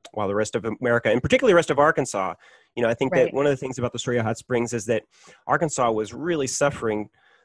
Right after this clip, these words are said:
Speaker 1: through a lot of the period of this book, uh, you know, i-, for different reasons. I mean, during the Depression, economically, during the Civil Rights Movement. I mean, Hot Springs always seemed to have this weird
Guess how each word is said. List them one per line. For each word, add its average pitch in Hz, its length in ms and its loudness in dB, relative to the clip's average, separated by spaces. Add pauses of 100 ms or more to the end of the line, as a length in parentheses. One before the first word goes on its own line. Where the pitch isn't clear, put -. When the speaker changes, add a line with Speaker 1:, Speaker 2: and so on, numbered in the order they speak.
(100)
Speaker 1:
through 123 160 -2
a - 40 -2
lot 139 260 2
of 127 60 0
the 123 80 -4
period 123 320 -4
of 110 80 -4
this 107 140 -8
book, 127 380 0 (680)
uh, 170 80 -2
you 165 220 2
know, 135 140 4 (100)
i-, 147 180 -6
for 151 100 -4
different 139 280 0
reasons. 139 260 0
I 120 40 -4
mean, 123 120 -4
during 123 160 0
the 117 60 -4
Depression, 147 440 -2
economically, 143 640 -2
during 120 180 -2
the 107 60 -4
Civil 113 240 -6
Rights 131 300 0
Movement. 139 360 -2
I 131 60 -4
mean, 135 200 -4 (220)
Hot 196 140 -2
Springs 190 260 2
always 165 360 2
seemed 165 240 -2
to 147 60 -2
have 143 220 -6
this 135 160 -4
weird 135 420 0